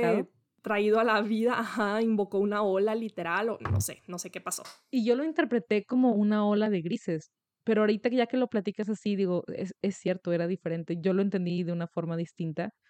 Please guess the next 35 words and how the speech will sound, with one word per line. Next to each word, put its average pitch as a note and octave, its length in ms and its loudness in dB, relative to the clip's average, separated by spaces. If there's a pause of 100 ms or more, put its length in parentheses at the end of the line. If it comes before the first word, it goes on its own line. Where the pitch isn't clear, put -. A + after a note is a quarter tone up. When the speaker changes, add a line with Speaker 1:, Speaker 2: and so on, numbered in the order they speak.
(140)
Speaker 1:
Yo F3+ 300 0
era F#3 100 0
co-, - 200 -8
yo E3+ 260 -4
fue E3+ 160 -8
como E3+ 160 -4
que, D3+ 100 -4
ah, E3 80 0
pues D#3+ 200 -8
una D#3+ 180 -4
ola D#3+ 180 -2
de D#3 100 -2
grises, D#3 300 -6
¿no? D3 160 -8
Que - 140 -10
ahí - 100 -8
estaba, - 380 -10 (200)
pero F3 220 2
no E3+ 140 -2
como F3 240 -4
que - 100 -4
una E3+ 380 -2
literal E3 560 0
ola E3+ 240 0
de, D#3 340 -4 (380)
de D#3+ 480 -2
mar D#3+ 340 -4
<laughs> A#3 420 0
se - 120 -10
estaba F#3 240 0
alzando G3 600 2 (600)
sobre F#3+ 360 4
ellos F#3+ 240 4
y G3+ 60 0
llevándoselos. E3+ 680 0